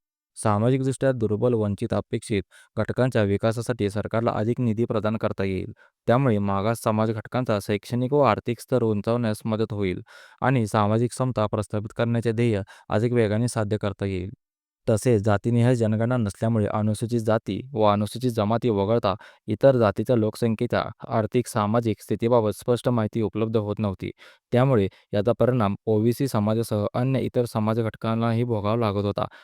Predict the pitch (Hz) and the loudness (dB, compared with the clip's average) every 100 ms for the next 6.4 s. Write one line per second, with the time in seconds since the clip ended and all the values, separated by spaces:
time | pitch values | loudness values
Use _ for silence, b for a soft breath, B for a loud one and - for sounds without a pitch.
0 | B 107 104 131 110 98 98 113 127 104 | B -4 0 0 0 2 0 0 -2 0
1 | 104 110 131 131 139 104 107 113 117 117 | -2 2 2 4 2 0 0 2 2 2
2 | 107 110 117 117 117 - 107 120 110 107 | 2 2 0 0 -4 -2 0 0 0 0
3 | 104 101 110 123 120 104 98 92 b b | -2 -4 -2 -2 0 0 0 -2 b b
4 | b 117 104 107 104 107 107 104 95 110 | b 0 2 2 2 0 0 -2 -2 0
5 | 127 131 104 95 104 107 110 110 131 117 | 0 0 -2 -2 -2 -2 -2 0 0 0
6 | 98 98 98 | 0 -2 0